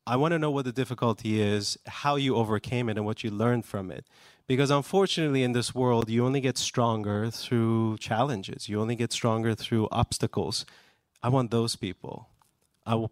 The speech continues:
and when they get their opportunity, hopefully they can do what I do, is open up the doors for other individuals. And when you stand back after a couple of years, you realize, "Oh, wow, I made some significant changes, not only in the lives of these individuals, but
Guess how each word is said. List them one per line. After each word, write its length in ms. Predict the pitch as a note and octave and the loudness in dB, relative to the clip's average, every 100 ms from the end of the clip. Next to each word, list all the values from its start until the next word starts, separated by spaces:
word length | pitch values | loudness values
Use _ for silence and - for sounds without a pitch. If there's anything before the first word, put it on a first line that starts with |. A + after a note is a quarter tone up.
| _ _ | _ _
and 180 | G#2+ G#2+ | -8 -4
when 160 | A2 A2 | -4 -2
they 240 | C3+ F3 | 0 0
get 300 | C#3 B2+ - | -2 -4 -2
their 180 | A#2 A2+ | 0 0
opportunity, 800 | G#2+ A2 - G#2+ G#2 G2+ G2+ G#2 - - _ | 0 -2 -4 -4 -2 -2 -4 -6 -14 -20 _
hopefully 400 | C3+ C3 C3 A#2+ | 0 0 2 0
they 100 | A2 | 0
can 140 | A2+ | -2
do 160 | G#2+ G#2+ | -4 -4
what 140 | G#2 | 0
I 160 | A2 C3+ | 0 0
do, 240 | G#2 G#2 | -2 -6
is 120 | F#2+ G#2+ | -6 -6
open 220 | G2+ G#2+ | -6 -4
up 100 | G#2 | -2
the 80 | G#2+ | 0
doors 360 | G#2+ G2+ G2+ | 2 0 -2
for 180 | - G#2+ | -6 -4
other 280 | A2 C3 A2+ | -2 2 2
individuals. 720 | G2 G2 F#2 F#2 E2+ E2+ F#2 | 2 0 0 0 0 -2 -2
And 220 | F#2+ G2 G2 | -4 -2 0
when 120 | F#2+ | 2
you 60 | |
stand 340 | F#2+ - G#2 G#2 | 2 0 0 0
back 240 | G2+ G2+ | 0 0
after 220 | G2 - | -4 -4
a 40 | G#2+ | -4
couple 260 | A#2 - | -4 -2
of 40 | G#2+ | 2
years, 220 | A#2 G#2+ | 2 2
you 80 | G#2 | 0
realize, 540 | G#2 G#2 G2 G2 - - _ - | 0 2 2 0 -6 -18 _ -10
"Oh, 80 | B2+ | -4
wow, 360 | A#2 B2 G2+ - _ _ _ _ _ - | 0 2 0 -4 _ _ _ _ _ -6
I 80 | A#2+ | 0
made 260 | C3 B2+ | 0 0
some 140 | B2 G#2 | -4 -4
significant 920 | - B2 A2+ A#2+ C3 C#3+ - C3 A#2+ | -2 -2 0 0 0 -4 -6 -8 -4
changes, 800 | - D3 C#3 B2 F#2+ G2 G#2+ - - - _ | -2 0 0 -2 -6 -4 -6 -8 -16 -20 _
not 260 | A#2 B2 C3+ | -4 2 4
only 220 | C#3+ C3+ | 4 2
in 60 | B2 | 2
the 60 | |
lives 280 | A#2 A#2+ A2 | 4 4 2
of 80 | A2 | 0
these 180 | G#2+ G#2 | -2 0
individuals, 600 | G#2+ A2 D#3+ B2+ A#2+ G2+ | 0 0 2 2 2 0
but 300 | - A2+ A2 | 2 2 0